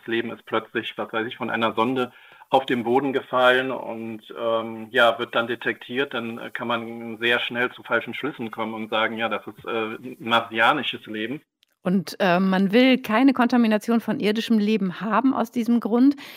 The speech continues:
Speaker 2: Deshalb ist es so wichtig herauszufinden, welche Arten von Mikroorganismen sich wo auf Oberflächen von Raumsonden befinden.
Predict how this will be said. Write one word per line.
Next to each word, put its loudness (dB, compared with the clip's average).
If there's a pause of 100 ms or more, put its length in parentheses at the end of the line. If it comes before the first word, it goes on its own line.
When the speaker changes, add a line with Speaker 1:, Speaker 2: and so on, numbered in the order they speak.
(120)
Speaker 2:
Deshalb 0
ist -4
es -2
so 2
wichtig -2
herauszufinden, 2
welche 2
Arten 2
von 0
Mikroorganismen 0
sich -6
wo 2
auf -2
Oberflächen -2
von -4
Raumsonden -2
befinden. 2